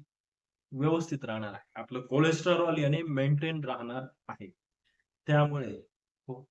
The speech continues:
शेंगदाण्याचं तेल सुद्धा आपण सेवन करू शकतो. त्यानंतर तीळ तेल आहे, तीळ तेल हे पूर्वी काळापासनं वापरण्यात येतं जेवणामध्ये. याचे खूप फायदे आहेत, कारण याच्यामध्ये poly, mono, unsaturated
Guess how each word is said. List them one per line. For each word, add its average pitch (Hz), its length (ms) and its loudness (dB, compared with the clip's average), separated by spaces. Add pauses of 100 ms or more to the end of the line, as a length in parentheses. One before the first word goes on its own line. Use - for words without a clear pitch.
(300)
शेंगदाण्याचं 143 680 2 (140)
तेल 143 180 2
सुद्धा 151 340 -4
आपण 120 340 -4
सेवन 117 400 -4
करू - 140 -12
शकतो. - 260 -20 (100)
त्यानंतर 220 440 2
तीळ 240 720 4
तेल 190 200 4
आहे, 147 240 -2 (340)
तीळ 165 400 4
तेल 143 240 2
हे 143 300 0
पूर्वी 180 500 0
काळापासनं 151 840 -2 (200)
वापरण्यात 143 600 2
येतं 110 260 -6 (360)
जेवणामध्ये. 110 1120 -8
याचे 131 380 -2
खूप 208 260 -10 (240)
फायदे 143 320 2
आहेत, 113 300 -4
कारण 120 240 -4
याच्यामध्ये 139 420 -4
poly, 135 580 0 (220)
mono, 135 280 2 (180)
unsaturated 135 720 -4